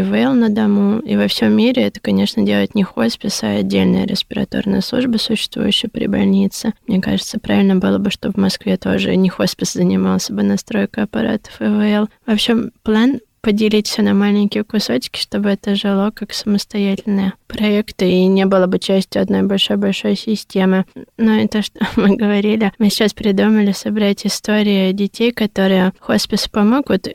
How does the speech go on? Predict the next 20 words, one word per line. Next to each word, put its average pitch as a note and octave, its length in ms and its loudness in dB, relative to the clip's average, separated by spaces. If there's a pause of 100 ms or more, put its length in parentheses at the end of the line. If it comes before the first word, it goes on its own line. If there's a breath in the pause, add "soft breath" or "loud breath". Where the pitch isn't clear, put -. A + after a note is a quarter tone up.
(240)
ну, G#3+ 160 4
все G3+ 140 0
думают, G#3 320 4
что G3 140 0
в - 40 -8
хосписе - 460 -2
все G#3 240 0
дети G3+ 320 -2
умирают. G3 580 0
У - 60 -4
нас F#3+ 160 2
действительно G3 460 -2
очень G3 220 -2
много F#3 260 0
умирает, G3+ 420 0
сто - 220 -6
детей G3+ 340 -2
в A3 80 -2
год G#3+ 260 -4
умирает. G#3 500 0